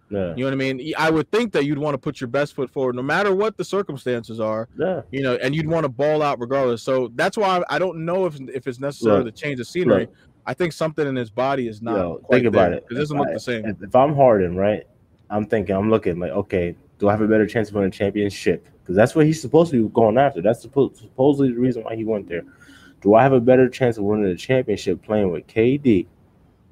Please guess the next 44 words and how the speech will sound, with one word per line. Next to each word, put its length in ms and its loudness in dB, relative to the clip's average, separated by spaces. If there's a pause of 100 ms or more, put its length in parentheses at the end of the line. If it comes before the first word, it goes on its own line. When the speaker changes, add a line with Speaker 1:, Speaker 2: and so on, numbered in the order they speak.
(180)
Speaker 2:
Mm-hmm. 400 -2
Speaker 1:
or 140 6
Joel 340 6
Embiid? 260 -2 (2000)
Speaker 2:
Yeah, 220 -4
Speaker 1:
Joel 380 8
Speaker 2:
no, 60 4
I, 40 8
Speaker 1:
Embiid, 160 8
who's 40 6
Speaker 2:
I 20 6
would, 100 6
Speaker 1:
never 160 4
Speaker 2:
I 40 4
Speaker 1:
been 100 6
Speaker 2:
would 80 2
Speaker 1:
to 100 2
an 60 4
Eastern 180 -2
Speaker 2:
definitely 60 -6
Speaker 1:
Conference 320 0
Finals. 520 -2 (560)
Speaker 2:
Yeah, 200 0
I 60 -2
would, 260 0
I 100 -2
would 160 -2
lean 300 -6
it 160 -8
to 120 -8
be, 460 -6
you 100 -8
know, 300 -6 (120)
K 200 0
D 340 -2 (580)
with, 460 -2 (680)
uh, 60 0
their, 180 4
a 140 2
roster 480 2
that's 180 0
better 400 0
built 380 -2
out. 260 0